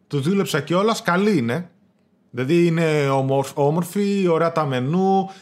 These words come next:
έχει πραγματάκια να δεις, τα τρόπεά σου, το τι παίζουν οι φίλοι σου, τι παίζεις εσύ, έχει το library, ε, σου δείχνει, ας πούμε, τι παιχνίδια έχεις στο library,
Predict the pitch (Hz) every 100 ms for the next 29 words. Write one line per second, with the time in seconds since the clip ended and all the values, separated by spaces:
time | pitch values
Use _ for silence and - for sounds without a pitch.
0 | - 165 160 139 160 147 143 160 156 131
1 | 120 202 196 180 143 143 165 165 147 190
2 | 180 - 143 160 175 143 147 143 202 208
3 | 185 156 156 175 175 139 147 143 214 220
4 | 208 208 - - 165 175 170 139 143 156
5 | 170 190 233 233 _ _ _ _ _ _
6 | _ - - 131 127 123 120 120 120 120
7 | - 123 139 131 - 127 120 131 113 117
8 | 120 117 117 117 - - 120 110 110 135
9 | 190 185 202 196 202